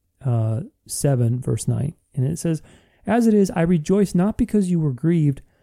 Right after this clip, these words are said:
but because you were grieved into repenting. There it is again. For you felt a godly grief, so that you suffered no loss through us. So, so even our grief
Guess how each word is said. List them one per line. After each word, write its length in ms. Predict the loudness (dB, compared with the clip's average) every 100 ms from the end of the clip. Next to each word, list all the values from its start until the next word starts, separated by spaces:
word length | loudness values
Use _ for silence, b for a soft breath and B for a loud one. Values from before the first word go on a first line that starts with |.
| -6
but 140 | -2
because 300 | 0 0 2
you 80 | 2
were 100 | 0
grieved 360 | 2 2 2 2
into 240 | 0 2
repenting. 680 | 2 0 0 0 0 -2 -6 _ _ _ _ -6
There 140 | -2
it 60 | 0
is 80 | -2
again. 280 | -4 -6 -10 _ _ _ _ _ _ _ -14
For 100 | -2
you 100 | 0
felt 240 | 2 2 0
a 40 |
godly 460 | 0 0 0 2 0
grief, 360 | 2 2 0 _ b b b b b -6
so 40 |
that 120 | -2
you 80 | 0
suffered 380 | 0 0 0 0
no 120 | 2
loss 260 | 2 2 -2
through 200 | -2 -4
us. 100 | -2
So, 160 | -4 -6
so 220 | -4 -4 -2
even 320 | -2 0 0
our 180 | 0 -2
grief 720 | 0 2 4 4 2 0 -10